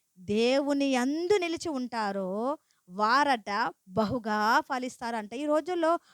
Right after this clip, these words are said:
కుటుంబాలు ఫలించకపోవడానికి కారణం ఏంటండి అనంటే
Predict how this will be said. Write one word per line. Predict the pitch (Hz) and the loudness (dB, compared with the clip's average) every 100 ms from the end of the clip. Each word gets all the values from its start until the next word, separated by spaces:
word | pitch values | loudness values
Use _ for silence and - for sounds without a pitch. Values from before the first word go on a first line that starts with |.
| _ | _
కుటుంబాలు | 285 285 349 339 330 | -6 -4 0 0 0
ఫలించకపోవడానికి | 339 247 311 294 330 302 311 320 294 320 | -4 -6 -6 -8 -10 -2 0 0 -2 -10
కారణం | 220 190 277 302 | -12 -8 -6 -6
ఏంటండి | 311 311 311 302 320 - _ _ - | -6 -8 -6 -6 -8 -12 _ _ -10
అనంటే | 208 233 247 233 247 | -4 -4 -4 -4 -6